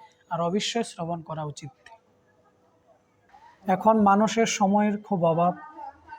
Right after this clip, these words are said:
তারা ভগবদ্গীতা অধ্যয়ন করতে পারবে না। সেজন্য আমরা ভগবদ্গীতারকে অধ্যয়ন করে আপনাদের সামনে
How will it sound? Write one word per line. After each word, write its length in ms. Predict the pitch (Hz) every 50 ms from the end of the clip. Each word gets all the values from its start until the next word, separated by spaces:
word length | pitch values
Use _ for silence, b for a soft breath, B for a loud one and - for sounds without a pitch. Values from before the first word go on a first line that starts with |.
| - _ _
তারা 160 | 185 170 180
ভগবদ্গীতা 640 | 170 160 170 170 170 175 185 185 160 151 - - 180 165
অধ্যয়ন 360 | 160 147 131 151 170 175 170
করতে 260 | 170 165 - - 160
পারবে 300 | - 170 160 156 156 165
না। 140 | 170 185 254 -
সেজন্য 420 | - 185 165 156 170 170 175 185
আমরা 480 | 175 170 165 165 175 175 160 165 185 - B B B B B B B B B B B -
ভগবদ্গীতারকে 1900 | 147 151 160 156 170 175 180 185 175 151 143 175 160 - 180 170 170 170 160 165 180 - _ _ _ _ _ _ _ _ _ - - 180 165 165 165 170
অধ্যয়ন 560 | 156 165 165 151 143 143 147 185 190 196 185
করে 220 | - 175 165 170
আপনাদের 440 | 156 151 - - 160 156 143 175 180
সামনে 520 | - - - - - 170 156 160 180 208